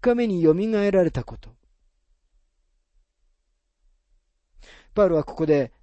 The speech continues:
私も受けたものを、まず最初にあなた方に届けましたと言っています。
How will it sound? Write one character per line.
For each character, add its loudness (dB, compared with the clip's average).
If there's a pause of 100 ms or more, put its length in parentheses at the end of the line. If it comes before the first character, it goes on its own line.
私 0
も 0
受 -4
け 0
た -2
も -2
の -2
を、 -8 (200)
ま 0
ず -2
最 0
初 -4
に -4
あ -6
な 2
た -2
方 0
に -2
届 -4
け -4
ま -2
し -8
た -4
と 0
言 -2
っ -16
て -20
い -20
ま -20
す。 -20